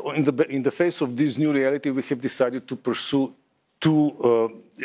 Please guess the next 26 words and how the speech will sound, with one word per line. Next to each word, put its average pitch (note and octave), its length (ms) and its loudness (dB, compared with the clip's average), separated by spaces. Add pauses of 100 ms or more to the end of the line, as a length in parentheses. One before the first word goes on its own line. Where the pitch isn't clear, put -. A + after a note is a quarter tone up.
(100)
avenues A#2+ 540 0
of - 280 -4
our G#2+ 260 2
s-, - 300 -6
uh, A2 240 2
stronger A#2 540 0
action. G2 340 -4 (400)
First F#3 260 4
of - 140 -6
all, E3 200 4 (340)
we C#3 140 6
need D#3 340 0
to D3 140 4
invest C3 500 0
more A2+ 460 2
in A#2 140 0
prevention A#2+ 640 0
and A2 160 0
preparedness. F#2+ 760 -2 (560)
We C3+ 160 6
cannot D3 360 2
only C#3+ 180 4
focus C3+ 400 0
on A#2+ 120 2
response, - 640 0 (100)
meaning A#2+ 340 2